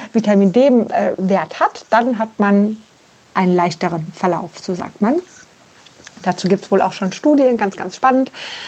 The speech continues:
Naja, wenn du aber jetzt permanent Cortison nimmst, passiert Folgendes. Cortison ist entzündungshemmend, ja, und es schwillt natürlich ab. Das heißt, wenn du in deiner Lunge jetzt die ganze Zeit Cortison nimmst, bei einem Asthma zum Beispiel,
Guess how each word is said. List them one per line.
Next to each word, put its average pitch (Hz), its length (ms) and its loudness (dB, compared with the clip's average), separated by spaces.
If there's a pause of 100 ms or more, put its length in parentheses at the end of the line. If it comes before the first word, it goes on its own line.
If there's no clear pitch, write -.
(200)
Naja, 269 320 4
wenn 254 160 4
du 339 80 2
aber - 160 2
jetzt 208 360 2
permanent 220 480 2
Cortison 226 580 0
nimmst, 220 420 0
passiert 196 320 -6
Folgendes. 214 420 2
Cortison 220 460 0
ist 285 100 -4
entzündungshemmend, 180 1080 0 (440)
ja, 196 260 2
und 220 160 4
es 220 160 -2 (100)
schwillt 220 460 2
natürlich 208 520 -2
ab. - 200 -4 (160)
Das - 220 -4
heißt, 311 380 2 (240)
wenn 220 180 4
du 240 80 4
in 226 120 2
deiner 214 280 4
Lunge 302 260 2
jetzt 226 180 0
die 240 80 2
ganze 349 220 0
Zeit 339 140 0
Cortison 247 520 0
nimmst, 220 360 0
bei 180 100 0
einem 175 300 -4
Asthma 208 440 -2
zum 185 180 -12
Beispiel, 202 420 -4